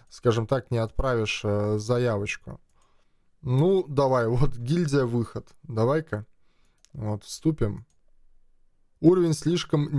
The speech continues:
низок. Ну, э, классно, классно себя ощущать простым игроком.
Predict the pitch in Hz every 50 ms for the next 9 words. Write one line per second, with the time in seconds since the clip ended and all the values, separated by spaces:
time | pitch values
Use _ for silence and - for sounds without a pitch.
0 | 135 135 135 135 135 117 104 107 98 - _ _ - - - 113 110 110 107 107
1 | 104 - - - - - - 120 120 117 120 123 123 123 120 113 113 - - 151
2 | 165 160 151 - - - 107 - - 156 170 165 - - 139 120 113 123 113 -
3 | - - 127 123 139 135 127 117 - - 120 113 - - 143 127 110 - - 123
4 | 120 - - - 139 120 117 110 104 120 120 117 - - 139 156 185 226